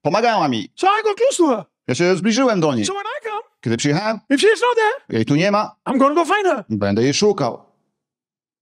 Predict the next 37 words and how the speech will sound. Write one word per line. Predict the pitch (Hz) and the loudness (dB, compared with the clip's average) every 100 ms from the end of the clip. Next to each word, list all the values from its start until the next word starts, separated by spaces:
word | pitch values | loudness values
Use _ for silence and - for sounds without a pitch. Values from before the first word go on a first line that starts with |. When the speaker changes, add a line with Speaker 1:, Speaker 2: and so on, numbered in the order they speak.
| _ _ _ _ _ _ _ _ _ - | _ _ _ _ _ _ _ _ _ -4
Speaker 2:
I | |
know | 311 381 | 0 0
it's | - | 0
not | 359 | 0
gonna | 311 269 | 2 2
happen, | 370 381 269 - _ _ - | 2 2 -2 -6 _ _ -6
Speaker 1:
Wiem, | 151 | -2
że | 147 | 0
to | 143 | 0
się | |
może | 131 127 | 0 0
nie | 113 | 0
zdarzy, | 107 165 120 117 139 - _ _ _ | 0 -2 -2 -4 -6 -10 _ _ _
Speaker 2:
but | 214 | -2
if | 247 | 0
Kama | - 427 415 | 2 0 0
is | 302 | 0
missing, | 359 277 - - - _ _ _ | -2 -2 -2 -8 -20 _ _ _
Speaker 1:
ale | 113 117 | -2 0
gdyby | 117 120 120 _ _ _ _ _ | 0 -2 -4 _ _ _ _ _
z | - | -10
Kamą | - 175 208 | -4 -2 0
się | 113 | -2
coś | 117 - | -6 -6
stało, | 113 95 85 - | -2 -2 -2 -4
Speaker 2:
I'm | 247 | 0
gonna | 277 311 | 2 2
go | 381 | 2
find | 480 | 0
her. | 403 302 180 | 0 -2 -4
Speaker 1:
też | - 110 | -2 -2
będę | 107 127 135 156 170 | 0 0 2 0 0
szukał | 156 151 180 | 0 0 0
Kamy. | 208 151 - _ _ _ _ _ _ _ _ _ _ _ _ _ _ _ _ _ | 0 -2 -4 _ _ _ _ _ _ _ _ _ _ _ _ _ _ _ _ _
Speaker 2:
See? | - 392 - _ _ - | -8 -8 -10 _ _ -8
Speaker 1:
Widzicie? | 101 285 202 | 0 2 2
Speaker 2:
Why? | 190 | -2